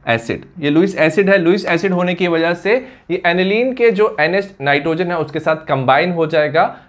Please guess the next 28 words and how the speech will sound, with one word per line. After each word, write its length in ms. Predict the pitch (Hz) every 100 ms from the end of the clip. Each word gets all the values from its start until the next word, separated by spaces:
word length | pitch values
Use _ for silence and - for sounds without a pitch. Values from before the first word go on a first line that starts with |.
| _
कंबाइन 360 | 165 160 180 190
होने 200 | 185 180
की 100 | 180
वजह 100 | 170
से 120 | 180
पॉजिटिव 380 | 151 143 143 180
चार्ज 280 | 175 160 156
आ 60 |
जाएगा 220 | 147 156 156
नाइट्रोजन 500 | 147 139 151 151 147
में 140 | 190
और 180 | 165 151
वो 120 | 160
बन 180 | 143 135
जाएगा 240 | 139 156
स्ट्रॉन्ग 440 | 165 - 135 156 135
डीएक्टिवेटिंग 760 | 135 127 131 127 120 123 170
ग्रुप। 300 | 156 208 - - -
As 180 | 143 165
a 80 | 185
result, 320 | 156 165 190
फ्रीडल 300 | 185 151 165
क्राफ्ट 420 | 156 143 147 160 143
रिएक्शन 340 | 135 131 - -
एनिलीन 360 | 127 120 139 147
शो 260 | - 131
नहीं 340 | 139 101 120 190 -
करता। 380 | 104 - - -